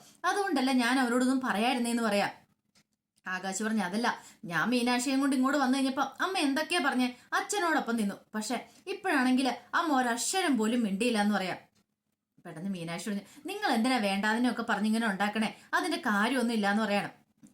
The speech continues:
ധർമ്മം പറഞ്ഞു, "എന്നാലും എനിക്ക് അത്ര കൂടെ വിശ്വാസം പോരാ ആന്റെ കാര്യത്തില്. അവനോട് ചോദിച്ചിട്ട് തന്നെ കാര്യം" എന്ന് പറയണം. അപ്പോഴാണ് ആര്യൻ അങ്ങോട്ട് വരുന്നേ. "അല്ല, എന്താ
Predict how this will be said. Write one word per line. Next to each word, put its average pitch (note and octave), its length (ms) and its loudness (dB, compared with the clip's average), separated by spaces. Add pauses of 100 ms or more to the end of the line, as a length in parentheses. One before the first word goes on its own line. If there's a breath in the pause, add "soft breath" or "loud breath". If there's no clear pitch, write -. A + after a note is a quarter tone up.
(340 soft breath)
ധർമ്മം E3+ 360 0
പറഞ്ഞു, G#3+ 180 0
"എന്നാലും F3 340 -2
എനിക്ക് A3+ 180 -2
അത്ര C4 200 -2
കൂടെ D4 140 2
വിശ്വാസം B3 520 0
പോരാ A3+ 240 2 (360 loud breath)
ആന്റെ G3+ 360 2
കാര്യത്തില്. G#3 460 0 (460)
അവനോട് F#3 340 -4
ചോദിച്ചിട്ട് G#3+ 480 -2
തന്നെ A#3+ 200 0
കാര്യം" G3 220 0
എന്ന് A#3+ 100 0
പറയണം. G3+ 320 0 (440 loud breath)
അപ്പോഴാണ് C#4 360 -2
ആര്യൻ G3+ 320 0
അങ്ങോട്ട് G#3 240 0
വരുന്നേ. F3+ 260 -4 (540)
"അല്ല, A3 180 -2 (120)
എന്താ F#3+ 380 -2